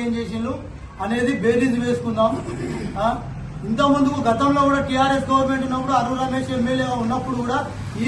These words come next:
రోడ్డు కోసం సమావేశాలు పెట్టి కులాలందరినీ పిలిపించి టాంకీ దగ్గర సమావేశాలు పెట్టి సమావేశాన్ని సద్వినియోగం చేసి అందరినీ ఒప్పించి ముప్పై నాలుగు ఫీట్ల రోడ్డుకు అందరినీ ఒప్పించిన ఘనత కాంగ్రెస్ పార్టీదే.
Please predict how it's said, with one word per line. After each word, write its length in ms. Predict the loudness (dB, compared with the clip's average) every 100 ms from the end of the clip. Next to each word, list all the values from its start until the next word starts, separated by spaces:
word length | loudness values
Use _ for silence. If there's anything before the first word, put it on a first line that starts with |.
| 2
రోడ్డు 220 | 4 4 4
కోసం 280 | 0 0 -2 -2 -6 -6 -6 -4 -2
సమావేశాలు 640 | 0 2 0 0 0 0 0
పెట్టి 180 | -2 -2 -4
కులాలందరినీ 600 | 0 2 2 0 -2 -2
పిలిపించి 420 | -4 -4 -4 -4 -6 -6 -6
టాంకీ 260 | -4 -2 -4 -6
దగ్గర 180 | -6 -6
సమావేశాలు 480 | -2 0 0 -2 -4 -4
పెట్టి 200 | -6 -6 -6 -8 -8 -10 -8 -4
సమావేశాన్ని 720 | 4 6 6 4 2 2 0 0
సద్వినియోగం 580 | 0 2 2 2 2 0
చేసి 240 | 0 0 0
అందరినీ 340 | 0 0 0 0 0
ఒప్పించి 420 | -2 -4 -2 -4 -4 -10 -10
ముప్పై 260 | -8 -2 0 2
నాలుగు 220 | 2 2
ఫీట్ల 180 | 0 0 2
రోడ్డుకు 320 | 2 2 0 0
అందరినీ 300 | 0 0 -2 -2
ఒప్పించిన 380 | -2 -4 -2 -2 -2 -2
ఘనత 260 | -2 0 0 -2 -6 -2 4
కాంగ్రెస్ 360 | 4 4 2 2
పార్టీదే. 400 | 2 2 0 -2